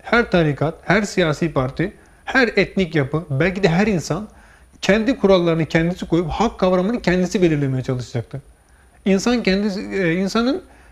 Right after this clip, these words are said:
e, sınırlı bakış açısıyla,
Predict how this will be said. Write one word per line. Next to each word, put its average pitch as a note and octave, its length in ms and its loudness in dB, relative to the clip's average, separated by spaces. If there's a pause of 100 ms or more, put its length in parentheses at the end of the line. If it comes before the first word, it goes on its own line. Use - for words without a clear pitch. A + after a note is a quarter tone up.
(160)
e, D3+ 460 4 (760)
sınırlı G3+ 440 4
bakış - 260 0
açısıyla, C#3+ 480 0